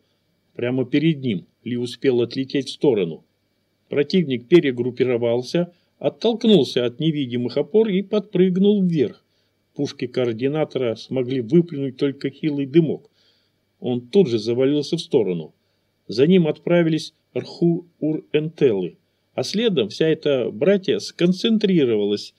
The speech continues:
вокруг Флойда, и он кое-что понял. Координатор знал, что отключается. Его разум просчитал, что осталось не так много времени для того, чтобы обезвредить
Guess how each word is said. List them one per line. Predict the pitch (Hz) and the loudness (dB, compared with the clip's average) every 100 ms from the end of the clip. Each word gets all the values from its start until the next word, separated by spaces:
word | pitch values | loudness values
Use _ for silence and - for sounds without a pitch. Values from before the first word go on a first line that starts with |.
| - _ _ _ _ | -20 _ _ _ _
вокруг | - 135 165 165 | -6 -2 0 -2
Флойда, | 170 143 110 98 87 _ _ _ _ - | 0 0 0 -2 -6 _ _ _ _ -6
и | - | -2
он | 220 269 226 | 0 0 2
кое-что | 196 214 208 240 | 6 6 4 -2
понял. | 196 139 107 98 92 _ _ _ _ _ _ _ _ | 0 2 0 -2 -8 _ _ _ _ _ _ _ _
Координатор | - 120 120 151 170 170 165 160 | -6 -4 -2 -2 0 0 -2 -4
знал, | 160 190 135 | 0 0 0
что | - 120 | -2 -4
отключается. | - 120 120 101 80 - 80 - _ _ _ _ _ - | -4 -8 -4 -4 -4 -10 -16 -18 _ _ _ _ _ -6
Его | 135 156 | -2 2
разум | 175 175 180 | 2 4 4
просчитал, | 180 190 - 208 190 170 123 | 4 2 2 -2 0 0 0
что | 117 147 147 | -2 -2 -2
осталось | - 160 135 120 | -2 -2 -2 -2
не | 147 | -6
так | - 143 - | -2 -2 -2
много | 151 156 151 147 | -4 -2 0 2
времени | 170 175 156 143 | 4 4 2 -2
для | 131 147 | -2 -2
того, | 151 151 147 | 0 -2 -2
чтобы | - 147 156 | -2 -2 -2
обезвредить | 151 175 170 175 143 107 | 2 2 4 2 2 0